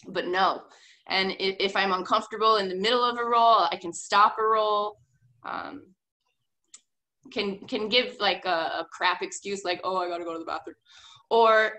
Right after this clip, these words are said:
sometimes I'll just be like, "No, dude, you're too rough and I don't wanna roll with you. Like, I'm, I'm scared you're gonna hurt me." And it's happened so many times. Um, but I know there's a lot of gyms that don't have too many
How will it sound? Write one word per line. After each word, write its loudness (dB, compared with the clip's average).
sometimes 2
I'll 2
just -6
be 2
like, 2
"No, 4
dude, 0
you're 0
too -8
rough 2
and -6
I -2
don't 0
wanna -2
roll 0
with -8
you. -6
Like, -8
I'm, -6
I'm -4
scared -4
you're -4
gonna -4
hurt -4
me." -8
And -10
it's -12
happened -4
so -10
many -8
times. -12
Um, -18
but 0
I 0
know 2
there's 0
a -2
lot 2
of -6
gyms -4
that -2
don't 0
have 2
too -8
many -6